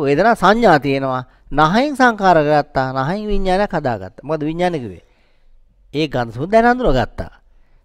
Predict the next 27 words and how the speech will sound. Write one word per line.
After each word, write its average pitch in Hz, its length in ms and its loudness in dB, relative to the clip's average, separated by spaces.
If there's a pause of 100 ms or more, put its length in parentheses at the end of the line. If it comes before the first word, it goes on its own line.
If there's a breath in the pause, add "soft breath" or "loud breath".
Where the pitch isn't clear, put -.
(120)
නහයෙන් 170 480 -2
තියෙන 214 200 -4
පංචස්කන්ධයක්. 135 880 -2 (1300)
රූප 160 180 -2
වේදනා 170 280 0
සංඥා 180 300 2
සංකාර 190 280 2
විඥාන. 120 400 -8 (400 soft breath)
ඇහෙන් 170 300 -2
රූප 180 220 -4
වේදනා 175 260 2
සංඥා 170 280 -2
සංකාර 175 340 2
විඥාන, 180 340 -6
කනෙන් 147 340 -4
රූප 160 220 -8
වේදනා 165 260 0
සංඥා 160 240 -4
සංකාර 165 320 2
විඥාන, 180 340 -6
නාසයෙන් 175 520 -2 (440)
රූප 151 220 -6
වේදනා 165 320 0
සංඥා 160 300 -2
සංකාර 160 320 -2
විඥාන, 196 480 -4 (300 soft breath)
දිවෙන්. 147 420 0